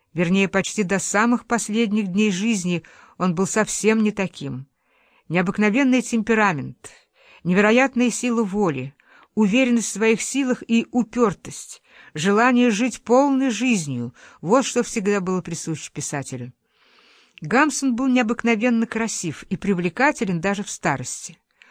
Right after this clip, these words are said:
В молодости же на его выступления женщины ходили не столько послушать лекции, сколько посмотреть на лектора. Даже Арне Гарбург, классик норвежской литературы,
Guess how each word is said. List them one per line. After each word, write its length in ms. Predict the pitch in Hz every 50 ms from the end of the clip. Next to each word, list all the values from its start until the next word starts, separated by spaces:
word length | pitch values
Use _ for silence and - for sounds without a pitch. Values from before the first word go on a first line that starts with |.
| _ - - - - _ _
В 80 | 156
молодости 720 | 160 180 190 233 285 320 311 262 202 202 175 - - - 160
же 220 | 143 143 139 131
на 140 | 135 139 165
его 180 | 170 190 233
выступления 880 | 226 220 - - 220 196 - 208 226 254 302 311 302 302 294 285 254 - - - _ _ -
женщины 480 | 175 170 240 277 277 - 269 262 269
ходили 340 | - 247 226 196 220 269 247
не 100 | 247 233
столько 360 | 214 - - 247 247 - 240
послушать 540 | 226 - 220 214 - 240 262 240 254 214 -
лекции, 360 | 208 208 226 262 262 - -
сколько 380 | 240 - - 233 247 226 - 233
посмотреть 580 | - 247 - - 220 226 214 226 220 240 240 226
на 120 | 220 214
лектора. 520 | 214 226 254 254 - - 190 165 147 147 - _ _ _ _ _ _ _ _ _ _ _ _ _ _ _ _ _ _ _ -
Даже 380 | 170 214 226 226 180 214 226 - -
Арне 400 | - 202 214 214 208 202 202 202
Гарбург, 720 | 190 175 214 254 294 311 269 185 156 139 127 - - - _ _ _ _ _ _ _ _ _ _
классик 360 | - 190 202 190 165 - - -
норвежской 540 | 180 180 175 165 165 147 - - - 165
литературы, 720 | 160 151 - 160 156 160 151 156 220 262 285 220 165 143